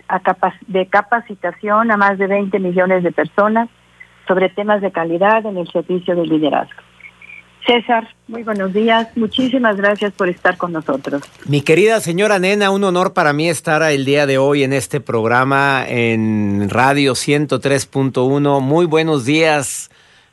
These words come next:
Speaker 2: a Cuento Contigo y Cuento Contigo, Nena. Aquí estoy todo tuyo para platicar de lo que quieras. Saludos a mi gente linda que nos escucha en esta mañana de domingo y estoy en la mejor disposición de tener una plática sabrosa.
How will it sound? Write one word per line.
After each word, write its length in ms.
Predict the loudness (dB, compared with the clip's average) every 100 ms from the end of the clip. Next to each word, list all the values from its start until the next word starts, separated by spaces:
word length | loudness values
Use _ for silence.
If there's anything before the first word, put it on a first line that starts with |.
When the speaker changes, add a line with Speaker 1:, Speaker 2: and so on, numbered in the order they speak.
| _ -8
Speaker 2:
a 220 | -6 -4
Cuento 420 | 0 0 0 0
Contigo 500 | 0 0 0 2 2
y 60 | 0
Cuento 320 | -2 -2 -2
Contigo, 420 | -2 -2 0 2
Nena. 320 | 0 0 0
Aquí 180 | 0 -4
estoy 320 | -4 -2 -2
todo 280 | 0 0 0
tuyo 360 | 0 0 0 0
para 260 | 0 -2
platicar 460 | -2 -6 -2 0 0
de 100 | 2
lo 140 | 0
que 160 | -2 -8
quieras. 680 | -2 0 2 0 -4 -10 -16 _ _ -20 -20 _
Saludos 600 | -6 -2 0 2 2 0 -2
a 60 |
mi 120 | -4
gente 340 | -2 -2 0 0
linda 300 | 2 0 0
que 100 | -2
nos 140 | -2
escucha 320 | -2 -4 -2
en 80 | 0
esta 220 | 0 0
mañana 340 | 0 2 2 2
de 100 | 2
domingo 460 | 2 0 0 2
y 80 | 0
estoy 220 | 0 -2
en 80 | 0
la 80 | 0
mejor 280 | -2 0 -2
disposición 580 | -2 -4 -6 -4 -2 -2
de 60 |
tener 200 | -2 -2
una 180 | 0 0
plática 360 | -2 -4 -4 -6
sabrosa. 560 | -4 -4 -4 -6 -12